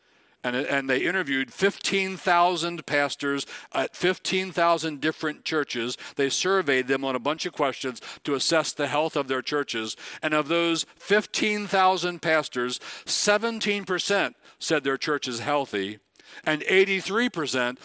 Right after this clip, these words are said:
said their church is unhealthy. Seventeen percent healthy.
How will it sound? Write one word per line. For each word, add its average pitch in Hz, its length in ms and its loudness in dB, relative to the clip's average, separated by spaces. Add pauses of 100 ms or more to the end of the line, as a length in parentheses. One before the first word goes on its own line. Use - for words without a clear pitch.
said 147 220 0
their 135 140 0
church 135 280 -2
is 131 240 -2
unhealthy. 117 640 -6 (3250)
Seventeen 247 640 0
percent 220 380 -2
healthy. 151 380 0